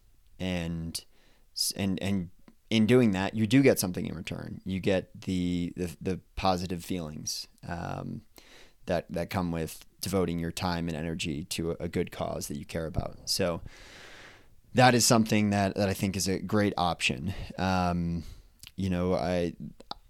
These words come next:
for me, the consuming less animal products is something that I'm passionate about. So I'm gonna throw out a few ideas here, because I do believe that the vast, vast majority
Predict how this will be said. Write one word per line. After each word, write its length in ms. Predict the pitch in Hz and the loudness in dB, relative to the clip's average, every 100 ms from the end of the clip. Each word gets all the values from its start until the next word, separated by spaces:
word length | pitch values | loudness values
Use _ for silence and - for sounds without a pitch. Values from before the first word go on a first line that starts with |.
| - | -16
for 200 | - 123 | -2 6
me, 560 | 120 123 123 113 107 90 - - - - - | 8 10 12 12 10 6 -6 -20 -16 -16 -10
the 720 | 98 101 98 98 95 92 90 85 - - - - - - - - - - - - - | 0 4 4 4 4 4 2 -2 -10 -20 -20 -20 -20 -20 -16 -14 -14 -20 -20 -20 -2
consuming 520 | 120 - 147 131 120 | 2 8 10 10 8
less 300 | 110 107 - | 6 6 4
animal 380 | 101 104 101 95 | 0 2 2 0
products 500 | - 95 92 90 - | 2 4 4 2 0
is 140 | 78 | 0
something 300 | - 92 90 | 0 0 0
that 120 | 87 | 0
I'm 140 | 85 82 | 0 -2
passionate 460 | 80 76 - 87 | -4 -4 -4 -4
about. 360 | 82 87 87 - | -6 -6 -8 -4
So 460 | - 104 92 90 - | 2 4 4 2 0
I'm 100 | 107 | 4
gonna 100 | 117 | 6
throw 280 | 110 110 104 | 6 6 8
out 60 | 101 | 8
a 40 | |
few 220 | 92 104 | 6 4
ideas 460 | 90 90 95 92 87 | 4 2 2 2 2
here, 180 | 95 90 | 2 0
because 520 | 92 - 92 92 - - - - - - | 0 2 2 2 0 -8 -20 -20 -18 4
I 100 | 123 | 6
do 240 | 110 123 143 | 8 10 10
believe 580 | 127 101 95 95 90 - | 10 8 4 2 0 -4
that 480 | 98 101 95 92 - _ - - - - - - - - - | 2 4 6 4 -2 _ -20 -20 -20 -20 -20 -20 -20 -20 -16
the 280 | - 113 110 | -2 4 4
vast, 520 | 92 113 120 117 - | 4 6 6 6 4
vast 380 | 101 110 104 - | 2 2 4 2
majority 680 | 104 92 101 95 87 87 - | -2 0 2 2 0 -4 -6